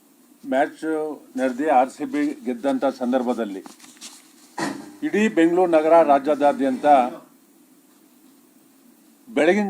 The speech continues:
ಜಾವ ಐದು ಗಂಟೆವರೆಗೂ ಅಭಿಮಾನಿಗಳು ಪ್ರತಿ ಸರ್ಕಲ್ನಲ್ಲಿ, ನಾನೂ ಗಮನಿಸಿದ್ದೀನಿ,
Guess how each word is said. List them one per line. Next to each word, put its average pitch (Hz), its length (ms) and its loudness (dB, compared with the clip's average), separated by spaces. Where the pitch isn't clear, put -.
ಜಾವ 185 260 10
ಐದು 185 220 -2
ಗಂಟೆವರೆಗೂ 156 580 0
ಅಭಿಮಾನಿಗಳು 170 680 2
ಪ್ರತಿ 175 260 -2
ಸರ್ಕಲ್ನಲ್ಲಿ, 156 600 0
ನಾನೂ 160 220 2
ಗಮನಿಸಿದ್ದೀನಿ, 143 640 -4